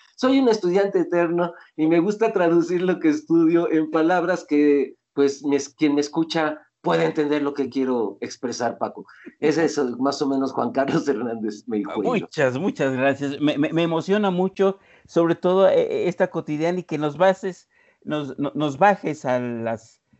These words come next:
Speaker 2: personas de, digo yo, del, del andar de la calle,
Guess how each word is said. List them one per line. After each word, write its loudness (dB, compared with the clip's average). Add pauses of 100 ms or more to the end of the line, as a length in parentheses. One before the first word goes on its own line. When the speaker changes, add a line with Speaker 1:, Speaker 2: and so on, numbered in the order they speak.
(260)
Speaker 2:
personas -4
de, 0
digo -4
yo, -2
del, -4
del -2
andar 2
de -2
la -4
calle, -2